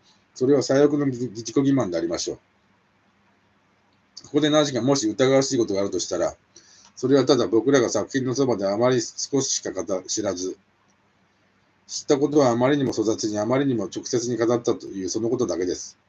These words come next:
作品というものはまず第一、それがどんなに見えようとも、一つの道具が何であるか、それをよりよく伝えるためにのみ役に立つものではありますまい。むしろ作品によって、ただ作品のうちで初めて、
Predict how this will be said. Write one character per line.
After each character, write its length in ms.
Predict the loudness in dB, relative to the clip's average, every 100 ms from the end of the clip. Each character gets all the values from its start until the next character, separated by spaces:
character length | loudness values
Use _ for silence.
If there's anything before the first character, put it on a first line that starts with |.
| _ _ _ _ _ _ -8
作 240 | -6 -2
品 200 | -2 2
と 80 | 4
い 80 | 4
う 20 |
も 100 | 4
の 80 | 2
は 60 |
ま 120 | 2
ず 100 | 2
第 180 | 2 0
一、 200 | 0 -4
そ 120 | -2
れ 80 | 0
が 100 | 0
ど 120 | 0
ん 80 | 0
な 80 | 0
に 100 | -2
見 120 | -4
え 80 | -4
よ 100 | -6
う 40 |
と 120 | -6 -10
も、 140 | -10
一 180 | -14 -8
つ 100 | -6
の 100 | -2
道 180 | 0 2
具 100 | 2
が 80 |
何 200 | 0 -2
で 80 | -2
あ 40 | -6
る 100 | -8
か、 180 | -14 -16 _ _ _ _ _ _
そ 120 | -2
れ 80 | 4
を 60 | 4
よ 160 | 6
り 80 | 8
よ 100 | 6
く 40 | 4
伝 280 | -2 0
え 20 | 0
る 80 | 2
た 120 | -2
め 80 | -2
に 100 | -2
の 120 | -2
み 80 | -2
役 300 | 0 -2 -4
に 80 | -10
立 180 | -6 -6
つ 100 | -6
も 140 | -8
の 60 | -6
で 80 | -6
は 80 | -6
あ 40 |
り 80 | -6
ま 100 | -8
す 120 | -8
ま 100 | -10
い。 60 | -12 _ _ _ _ _ _ -8
む 60 | -2
し 120 | 0
ろ 60 |
作 240 | 0 -2 -2
品 140 | -2 2
に 40 |
よ 100 | 0
っ 40 | 0
て、 100 | 2
た 120 | 2
だ 80 | 2
作 220 | -4 -2
品 100 | -2
の 100 | 0
う 40 | -2
ち 60 |
で 100 | -2
初 180 | 0 0
め 100 | -2
て、 200 | -6 -14